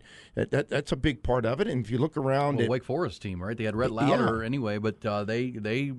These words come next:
Speaker 2: did as good a job as anybody tr-, with transfers in the portal, and they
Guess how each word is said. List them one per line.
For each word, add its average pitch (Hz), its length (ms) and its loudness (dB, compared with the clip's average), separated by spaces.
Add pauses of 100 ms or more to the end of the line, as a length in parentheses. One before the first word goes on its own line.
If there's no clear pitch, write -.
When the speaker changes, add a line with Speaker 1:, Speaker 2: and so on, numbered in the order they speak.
(160)
Speaker 2:
did 120 160 -2
as 107 120 -6
good 117 100 2
a 110 60 -2
job 113 200 0
as 107 60 -4
anybody 123 300 0
tr-, - 160 -10
with 110 180 -6
transfers 117 520 -4
in 107 40 -2
the 101 80 -2
portal, 113 380 -2
and 110 120 2
they 110 220 -2